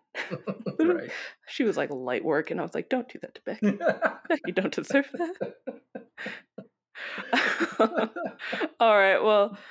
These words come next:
Speaker 1: um, do you wanna quickly talk about Old Rain?
Speaker 2: Yeah, I mean, the, the biggest thing I have to say about them is the thing all season, I mean,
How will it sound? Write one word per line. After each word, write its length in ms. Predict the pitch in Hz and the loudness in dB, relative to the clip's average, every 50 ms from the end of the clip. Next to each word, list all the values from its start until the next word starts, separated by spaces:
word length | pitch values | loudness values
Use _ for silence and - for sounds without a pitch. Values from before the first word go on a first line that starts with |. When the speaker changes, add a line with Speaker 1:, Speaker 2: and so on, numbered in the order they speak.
| - - _ _ _ | -20 -20 _ _ _
Speaker 1:
um, 560 | - 214 220 208 208 208 208 208 208 202 202 185 | 2 4 6 8 8 8 8 6 6 2 -2 -4
do 80 | 190 226 | -2 2
you 40 | 226 | 4
wanna 200 | 247 254 254 262 | 6 6 4 4
quickly 300 | 254 - 240 226 240 247 | 2 -2 -2 0 -4 -4
talk 300 | 233 - 269 247 247 247 | 0 2 2 2 2 0
about 340 | 247 240 233 233 226 - - | 2 4 6 6 6 4 4
Old 280 | 220 226 226 226 226 | 4 4 4 4 4
Rain? 400 | 233 233 233 233 247 254 262 269 - _ _ - _ _ _ _ _ - _ _ _ | 4 2 2 2 2 0 0 -2 -4 _ _ -20 _ _ _ _ _ -20 _ _ _
Speaker 2:
Yeah, 340 | - 139 226 277 269 214 135 135 | 0 2 4 4 4 2 0 0
I 40 | |
mean, 180 | 151 165 175 180 | 0 -2 -2 0
the, 200 | 185 190 175 - | 2 0 0 0
the 60 | - 160 | -2 -2
biggest 300 | - 269 240 254 - - | -2 0 0 0 -2 0
thing 160 | 190 165 151 | 0 2 2
I 60 | 135 | 2
have 180 | 139 135 120 120 | 2 2 0 0
to 40 | 120 | -2
say 180 | - 139 117 | -2 0 0
about 280 | 117 113 113 107 107 - | 2 2 2 2 2 0
them 260 | 120 113 113 113 110 - | -2 -2 -2 -2 -4 -4
is 680 | - 127 120 120 117 117 117 113 107 113 - - - _ _ _ _ _ _ _ _ _ - - _ | -2 -2 0 0 0 0 -2 -4 -6 -10 -12 -14 -16 _ _ _ _ _ _ _ _ _ -18 -14 _
the 180 | - - 147 | -8 -8 -6
thing 240 | 147 - 226 220 208 | 0 0 0 2 2
all 240 | - - 156 156 160 | 0 2 2 2 2
season, 260 | 156 - 185 175 160 | 2 -2 -4 -2 -2
I 40 | 147 | -2
mean, 360 | 151 147 147 135 135 139 - | 0 0 -2 -2 -2 -4 -8